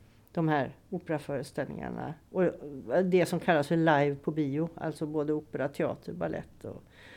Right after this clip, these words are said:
nu också konstvandringar som man kan se på bio.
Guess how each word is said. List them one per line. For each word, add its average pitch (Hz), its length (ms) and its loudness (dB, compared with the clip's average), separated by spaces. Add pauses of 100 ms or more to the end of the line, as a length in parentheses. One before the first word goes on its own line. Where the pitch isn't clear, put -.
(460)
nu 160 280 0
också - 380 -6
konstvandringar 143 1900 -4
som 165 200 -10
man 165 160 -8
kan 143 180 -6
se 165 200 -8
på - 140 -10
bio. 151 240 -6